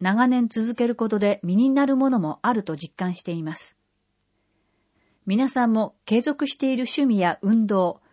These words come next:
社会活動などあると思いますが、あまり肩に力を入れず、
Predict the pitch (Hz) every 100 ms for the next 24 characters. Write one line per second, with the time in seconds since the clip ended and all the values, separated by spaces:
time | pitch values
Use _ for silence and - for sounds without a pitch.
0 | _ - 196 302 285 294 285 277 269 262
1 | 175 - 247 240 202 160 175 175 175 -
2 | 151 143 _ _ _ _ _ _ - 196
3 | 240 240 233 - 302 247 180 165 - 220
4 | 220 208 202 202 202 175 -